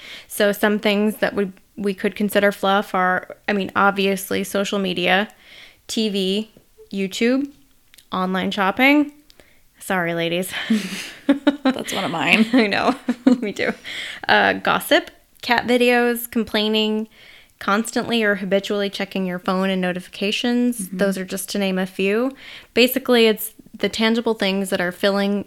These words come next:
Speaker 1: your time. And it's not the stuff that we fill our days with. It's the stuff that we fill the gaps with. It's the little mindless activities that you probably don't even realize that you're doing.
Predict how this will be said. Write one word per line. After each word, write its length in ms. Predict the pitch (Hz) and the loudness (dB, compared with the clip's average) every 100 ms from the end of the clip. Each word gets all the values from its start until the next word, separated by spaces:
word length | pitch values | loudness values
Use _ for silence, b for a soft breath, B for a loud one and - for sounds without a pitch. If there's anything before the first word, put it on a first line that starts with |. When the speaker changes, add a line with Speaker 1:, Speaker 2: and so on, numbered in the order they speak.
| - | -8
Speaker 1:
your 180 | 190 185 | -10 -8
time. 440 | - 87 - 185 B B B B | -6 -4 -4 -8 B B B B
And 140 | - 202 | -4 -2
it's 160 | 190 | 2
not 240 | 214 226 - | 4 4 2
the 80 | |
stuff 260 | 247 233 214 | 0 0 -2
that 140 | - | -4
we 100 | 196 | -4
fill 300 | 202 - 185 - | -4 -2 -2 -2
our 140 | 180 | -4
days 440 | 180 - 208 208 - | -2 0 2 0 -4
with. 400 | - 196 - - | -10 -10 -12 -10
It's 300 | - 196 - | -8 -6 -8
the 200 | - - | -10 -12
stuff 360 | 190 - 196 - | -8 -2 -2 -2
that 120 | 185 | -4
we 100 | 190 | -4
fill 220 | 185 185 | -2 -2
the 100 | 180 | -2
gaps 580 | 180 180 170 - - - - | -2 0 0 -2 -8 -12 -14
with. 480 | - - - - - _ | -12 -10 -10 -14 -20 _
It's 180 | 202 - | -8 -4
the 140 | 214 | -2
little 280 | 196 226 254 | 0 4 6
mindless 600 | 240 214 190 190 196 190 | 6 6 4 4 0 0
activities 600 | 185 185 - 190 196 190 185 | 0 -2 -6 -6 -2 -2 -2
that 160 | 185 | -4
you 200 | 185 190 - | -4 -8 -6
probably 440 | - 208 202 196 | 0 2 2 -2
don't 260 | 190 180 185 | -2 -2 -2
even 220 | 180 180 | -4 -4
realize 420 | 175 175 - 185 | -4 -4 -2 -4
that 120 | - 190 | -6 -8
you're 140 | 185 | -6
doing. 720 | 180 185 170 - - 196 185 | -8 -8 -6 -6 -8 -10 -12